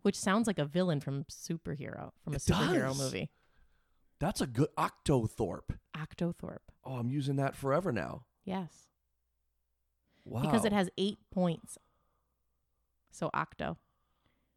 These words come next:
Speaker 2: No kidding. It's no longer gonna be hashtag Octothorpe, blah, blah, blah.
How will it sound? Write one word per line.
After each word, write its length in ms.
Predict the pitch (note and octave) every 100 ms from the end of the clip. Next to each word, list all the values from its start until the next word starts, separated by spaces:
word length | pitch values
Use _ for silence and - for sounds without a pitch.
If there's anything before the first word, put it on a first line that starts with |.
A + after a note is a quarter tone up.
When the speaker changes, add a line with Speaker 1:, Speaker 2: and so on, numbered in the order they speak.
| _
Speaker 2:
No 320 | A#2 C3 F3 E3
kidding. 460 | - D#3+ C#3+ - - - _ _ _ -
It's 140 | - -
no 280 | C3 C#3+ D3+
longer 320 | C#3 C3+ B2
gonna 160 | A#2+ A2
be 140 | A2+
hashtag 540 | G#2 G2 - - - - _ _ _ _ _ _ _
Octothorpe, 800 | A2+ B2 - A2 G2+ - F#2+ F#2+ - -
blah, 200 | F2+ F2
blah, 140 | E2+
blah. 260 | - -